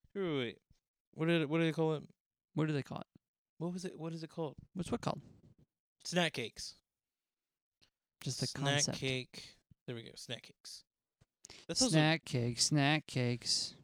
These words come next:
Speaker 1: You want a snack cake?
Speaker 2: That's not what I was doing. I was doing the backpack song from Dora.
Speaker 1: Oh, that's not what I was thinking about.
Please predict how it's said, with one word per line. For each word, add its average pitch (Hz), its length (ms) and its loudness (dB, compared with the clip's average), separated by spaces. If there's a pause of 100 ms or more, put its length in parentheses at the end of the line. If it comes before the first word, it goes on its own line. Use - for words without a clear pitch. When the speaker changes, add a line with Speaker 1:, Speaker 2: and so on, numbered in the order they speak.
(120)
Speaker 1:
You 156 320 -2
want 143 240 -2
a 180 60 -4
snack 156 420 -4
cake? 123 460 -8
Speaker 2:
That's - 100 -10
not 127 80 0
what 120 80 2
I 127 100 4
was 131 120 2
doing. 120 180 6
I 127 40 2
was 135 100 -2
doing 123 160 0
the 104 80 -4
backpack 135 500 2
song 110 320 0
from 107 200 -4
Dora. 120 360 0
Speaker 1:
Oh, - 500 -20
that's 127 140 -8
not 120 140 -6
what 120 80 -8
I - 20 -6
was 127 100 -10
thinking - 220 -10
about. 120 160 -12